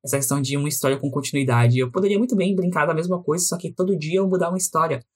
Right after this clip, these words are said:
Só que às vezes eu ficava muito tempo, assim, semanas, contando a mesma história, desenvolvendo o mesmo personagem,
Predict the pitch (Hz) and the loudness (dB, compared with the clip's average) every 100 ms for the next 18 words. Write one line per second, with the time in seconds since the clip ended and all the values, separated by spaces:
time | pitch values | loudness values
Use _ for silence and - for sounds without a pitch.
0 | _ - 180 185 156 180 190 - 190 196 | _ -6 0 0 0 -2 -2 -2 2 2
1 | 165 165 202 180 147 120 123 120 120 - | 2 0 0 0 0 0 4 4 2 -4
2 | 139 131 180 180 156 160 127 123 - _ | -4 -2 0 0 0 0 0 -2 -6 _
3 | _ 147 135 135 135 135 151 - 147 143 | _ -8 -4 -2 0 -2 -4 -2 0 0
4 | 131 139 139 143 139 139 151 156 151 - | 0 -2 -2 -2 -2 -2 -4 -8 -8 -4
5 | 151 123 135 139 131 127 | 0 2 4 2 0 -2